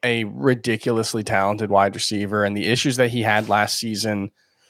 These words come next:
specifically with drops, I, I don't have any concerns about that. It wasn't really a problem for him in college. It was really just one game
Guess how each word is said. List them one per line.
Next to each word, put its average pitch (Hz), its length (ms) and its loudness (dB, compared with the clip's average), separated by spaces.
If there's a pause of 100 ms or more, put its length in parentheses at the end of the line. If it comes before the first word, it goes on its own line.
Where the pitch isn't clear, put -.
specifically 175 680 2
with 147 220 0
drops, 101 640 0
I, 113 180 0
I 143 160 0
don't 101 300 -2
have 101 140 -4
any 98 280 -4
concerns 98 500 -4
about 98 240 -4
that. 101 200 0
It 101 100 -2
wasn't 123 260 2
really 104 240 -2
a 98 60 -2
problem 98 360 2
for 104 220 -4
him 92 160 -6
in 92 100 -10
college. 104 460 2
It 107 60 0
was 131 160 -2
really 214 260 2
just 143 420 2
one 107 320 2
game 92 300 -8